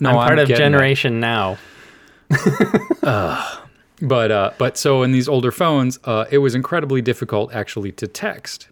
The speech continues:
Speaker 1: because,
Speaker 2: Yes.
Speaker 1: uh, you were, you were using a number pad, and so
Speaker 2: Mm-hmm.
Speaker 1: you had, like, four letters to
Speaker 2: Right.
Speaker 1: each
Speaker 2: So
Speaker 1: number.
Speaker 2: Jan-, Janice doesn't like texting, which is why he calls.
Speaker 1: Right, exactly.
Speaker 2: Um,
Speaker 1: Also, it's the seventies, and texting doesn't exist.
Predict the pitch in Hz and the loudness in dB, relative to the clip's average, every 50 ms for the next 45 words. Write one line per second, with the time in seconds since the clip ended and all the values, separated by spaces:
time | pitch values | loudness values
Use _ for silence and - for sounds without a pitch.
0 | _ 104 113 117 104 107 113 110 107 104 104 - - _ - 127 110 104 101 - | _ -6 -4 -2 0 2 2 2 2 0 -2 -6 -12 _ -6 -4 -2 -2 -2 -4
1 | - 110 110 107 107 110 107 104 104 104 - - _ _ _ _ _ - 110 117 | -4 -4 -4 -2 0 0 0 0 0 -2 -2 -6 _ _ _ _ _ -4 -2 0
2 | 113 117 113 110 110 113 104 104 104 104 101 101 113 123 127 123 113 104 - - | 0 0 0 0 0 -2 -2 -2 -4 -4 -4 -2 0 0 0 2 0 0 0 -2
3 | 92 90 87 90 95 101 - - 123 113 - 113 95 101 117 101 95 95 101 104 | -8 -8 -8 -8 -12 -14 -16 -12 -8 -6 -6 -6 -4 -4 -4 -4 -4 -4 -6 -6
4 | 98 110 107 101 104 113 117 110 - - - - - - - 113 110 107 107 107 | -6 -8 -8 -8 -8 -10 -10 -12 -14 -20 -20 -20 -20 -8 -6 -4 -4 -2 -4 -6
5 | 104 104 101 101 98 104 104 107 107 107 107 - - 123 120 107 104 98 110 107 | -8 -8 -8 -6 -2 0 0 0 0 -2 -6 -8 -8 -4 -2 -2 0 0 -2 -4
6 | - - - - 147 143 143 143 170 180 190 196 190 185 151 - 165 170 170 160 | -6 -6 0 2 6 6 6 4 4 2 0 0 -2 -4 -4 -2 -2 0 0 -2
7 | 139 - 160 151 143 139 120 120 117 110 - - - 127 - - - - 107 98 | -2 -2 -2 -2 -2 -2 -4 -4 -4 -6 -6 -8 -8 -8 -8 -8 -10 -10 -10 -8
8 | 95 95 95 - 110 98 - 110 101 98 98 101 92 - - - - 117 101 87 | -8 -10 -8 -8 -10 -8 -6 -8 -8 -8 -8 -10 -12 -12 -8 -4 -2 -2 -2 -2
9 | - - 127 113 110 131 110 98 - - 101 - - - 127 120 123 117 117 117 | -6 -8 -8 -6 -4 -6 -6 -6 -8 -14 -16 -14 -6 -4 0 0 2 2 2 2
10 | 117 117 123 120 120 120 127 117 113 110 - - - 117 - - 156 135 107 107 | 2 2 0 0 0 0 -2 -2 -2 -4 -6 -6 -6 -6 -4 -2 -2 -2 -2 -4
11 | 101 95 104 95 95 90 101 98 95 - - 101 95 - - 107 98 92 95 90 | -6 -4 -6 -6 -6 -8 -10 -12 -10 -8 -8 -8 -8 -8 -12 -12 -10 -8 -8 -10
12 | 87 104 87 87 82 - - 101 82 - - - - - | -10 -10 -12 -12 -12 -12 -16 -16 -18 -16 -16 -16 -18 -18